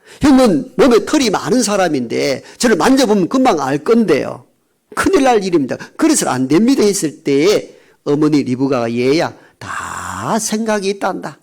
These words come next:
잡은 염소의 털을 너 몸에 붙이고 들어가면 된다." 이렇게 하여서 변장하여서 아버지의 축복권을 가로채입니다. 이게 어머니가 했던 역할입니다.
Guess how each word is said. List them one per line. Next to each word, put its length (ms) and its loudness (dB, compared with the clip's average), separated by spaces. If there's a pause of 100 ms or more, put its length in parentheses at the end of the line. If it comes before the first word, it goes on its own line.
(1160)
잡은 340 2
염소의 380 2
털을 280 -2
너 120 2
몸에 220 4
붙이고 720 -6
들어가면 400 -2
된다." 380 -10 (420)
이렇게 340 0
하여서 400 0
변장하여서 1200 -2 (360)
아버지의 580 0
축복권을 1040 -6 (640)
가로채입니다. 800 -10 (720)
이게 240 0
어머니가 460 2
했던 380 -4
역할입니다. 540 -8